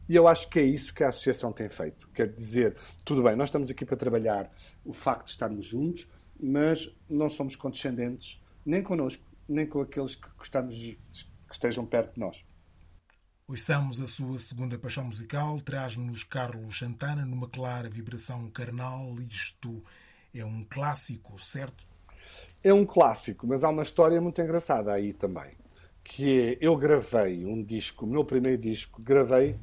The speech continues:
Speaker 1: com os meus queridos Sassetti, Bernardo Sassetti, Carlos Barreto e a Cindy Blackman, que é uma baterista fantástica. E esse,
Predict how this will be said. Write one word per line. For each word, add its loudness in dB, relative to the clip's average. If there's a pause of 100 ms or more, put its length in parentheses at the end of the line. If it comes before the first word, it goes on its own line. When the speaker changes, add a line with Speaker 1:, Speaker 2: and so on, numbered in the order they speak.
(140)
Speaker 1:
com 0
os -2
meus 0
queridos -2 (420)
Sassetti, 2
Bernardo 0
Sassetti, -4 (500)
Carlos 4
Barreto 2 (560)
e 6
a 8
Cindy 2
Blackman, 4 (180)
que -6
é -2
uma -2
baterista -2
fantástica. -8 (800)
E 4
esse, 2